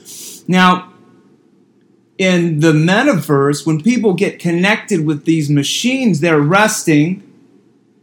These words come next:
and they're walking into this new heavens and new earth, this fantasy. And they check out from what God really calls people to do. And I think that in itself is, is a warning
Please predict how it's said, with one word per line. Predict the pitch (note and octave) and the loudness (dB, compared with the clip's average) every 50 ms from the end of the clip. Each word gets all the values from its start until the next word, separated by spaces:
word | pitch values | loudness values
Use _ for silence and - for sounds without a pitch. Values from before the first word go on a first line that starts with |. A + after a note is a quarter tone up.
| _ _ _ _ - _ _ _ - | _ _ _ _ -20 _ _ _ -6
and | - F3 F3+ F#3 | -2 0 2 4
they're | G3+ A3 | 4 4
walking | A3 G#3+ G#3+ G#3+ A3 A#3 A3 - A3 G3 F#3 | 4 4 4 4 4 4 2 0 -2 0 0
into | E3+ D#3+ D3+ - F3 | 0 -2 -2 -2 -2
this | D#3 D#3+ D#3 D3+ - | 0 0 0 -2 -2
new | D#3 E3 E3+ E3 | -2 0 0 2
heavens | D#3+ D#3 E3+ E3+ D#3 D#3+ D#3 D#3 D3 D#3 | 2 2 2 0 0 0 0 -2 -2 -2
and | D#3 D#3 | -2 0
new | D#3+ E3 E3 E3 | 0 2 2 2
earth, | D#3+ D3 | 2 0
this | D3 D#3+ D3 - - - - | 0 -2 -4 -4 -8 -12 -10
fantasy. | - G#3+ F#3+ G3+ A3+ C4 C4 A#3+ - - - - C#3 A#2+ G2+ - - - _ _ _ _ _ _ _ _ _ _ _ _ _ _ _ - | -6 -6 -4 -2 -2 -2 -2 -2 -4 -4 -6 -8 -8 -8 -8 -10 -12 -18 _ _ _ _ _ _ _ _ _ _ _ _ _ _ _ -4
And | F3 F3 F3 F#3 | -2 0 0 2
they | G3 F#3 | 0 -2
check | F#3 - G#3+ G#3+ G3+ G3+ - | -2 -2 -2 -2 -2 0 0
out | G#3 G3 - - | 0 0 0 -2
from | - F#3 F3 F3 | -4 -4 -4 -2
what | F3 C#3+ D3 | -2 -2 -2
God | E3 E3+ F3 D#3+ D#3+ D#3 | 0 0 0 2 0 2
really | E3+ F3 E3 D3+ D3 | 2 2 2 2 0
calls | D3 - - E3 D#3 D3 C#3+ - | -2 -2 -2 0 0 0 -2 -4
people | - - E3 D#3 D3+ D3 C3+ - | -4 -2 -2 -2 -2 -4 -8 -10
to | - - C3 | -10 -10 -10
do. | A#2 - D3+ E3 F3+ F#3 | -4 2 2 2 4 4
And | F3 D3 | 2 2
I | C#3 | 0
think | C3 - G3+ G3+ E3 | 0 0 -2 0 0
that | E3+ F3+ F3 D#3 | 0 0 0 0
in | E3+ D#3+ D3 | 0 0 0
itself | C#3 C3+ - - - E3+ E3+ F3+ F#3 - D#3+ | 0 -2 -4 -8 -4 -2 0 0 0 0 -2
is, | D3 C#3 C3+ | -4 -2 -2
is | D3 - - C#3 C3 C3+ | -4 -2 -2 -2 -2 -4
a | B2+ | -6
warning | A#2+ A#2+ B2 C3+ D3 E3+ G#3 B3 A#3+ E3+ B2 A2+ - - - | -8 -6 -2 -2 0 2 2 2 2 0 -2 -2 -8 -20 -20